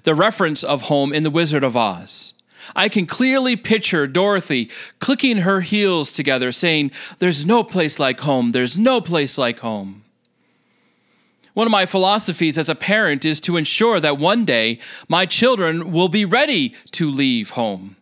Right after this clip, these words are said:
to be able to go off to college or technical school or to find their passion and interest and to leave my house to live a successful life. But for most of us, no matter where we are, no matter how old we are,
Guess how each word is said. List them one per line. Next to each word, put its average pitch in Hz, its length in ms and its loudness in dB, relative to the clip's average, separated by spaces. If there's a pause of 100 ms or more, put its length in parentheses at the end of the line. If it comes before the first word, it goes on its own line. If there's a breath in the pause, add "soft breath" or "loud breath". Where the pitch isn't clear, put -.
(460 soft breath)
to 226 100 0
be 220 140 2
able 214 240 2
to 196 120 -2
go 170 140 2
off 185 180 2
to 180 80 -6
college 190 680 0
or 135 200 0 (220 loud breath)
technical 190 500 -2
school 175 500 -2
or 143 200 0 (240 loud breath)
to 180 180 0
find 226 400 2
their 180 160 2
passion 190 540 0
and 160 120 0
interest 180 520 -4 (280 loud breath)
and 160 260 -2
to 151 360 0 (540 loud breath)
leave 220 560 -2
my 190 240 0
house 143 480 -2
to - 160 -2
live 147 380 0
a 135 140 -4
successful - 920 -4
life. - 600 -16 (1700 soft breath)
But 156 120 -4
for 202 120 2
most 233 240 2
of 131 100 -2
us, 120 200 -2
no 160 80 -2
matter 165 240 2
where 175 300 2
we 175 180 0
are, 98 240 -2
no 139 120 0
matter 160 280 2
how 190 300 0
old 190 420 0
we 117 140 -2
are, 110 300 -2